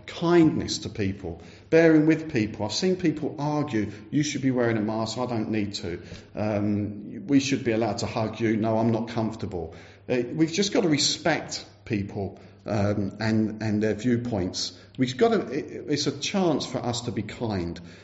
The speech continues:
And I, I, I always look at the Galatians five passage and think, "Well, how am I doing?" Not I'm doing all right in the joy bit, but, you know, I've run out of patience. That's not good enough.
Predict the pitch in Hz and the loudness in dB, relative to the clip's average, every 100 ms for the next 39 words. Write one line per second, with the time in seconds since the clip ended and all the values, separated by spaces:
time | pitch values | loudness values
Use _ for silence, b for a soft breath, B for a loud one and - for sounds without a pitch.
0 | B 107 123 120 135 139 156 165 143 123 | B 2 4 4 0 2 4 6 6 6
1 | 123 120 120 120 117 110 120 - 120 101 | 2 0 -2 0 0 0 -2 -4 -2 -2
2 | 104 107 - 107 101 107 101 117 139 131 | -2 -4 -2 -4 -2 -2 -2 -2 0 2
3 | 113 117 101 90 101 B B B 143 180 | 2 0 0 -2 -8 B B B 4 6
4 | 165 - - - - - 151 151 190 131 | 6 2 -10 -16 -8 2 4 6 6 8
5 | 123 123 113 113 127 107 85 95 - 120 | 6 4 2 4 6 6 4 0 2 4
6 | 113 - - 117 87 80 90 - - - | 4 2 -4 -4 -2 -2 -4 -6 -14 -8
7 | 98 110 107 71 - 113 104 - 80 - | -2 0 -2 -4 -4 -2 -2 -4 -8 -6
8 | - 156 131 - 143 101 78 - | -6 -2 -2 -2 -2 -4 -8 -14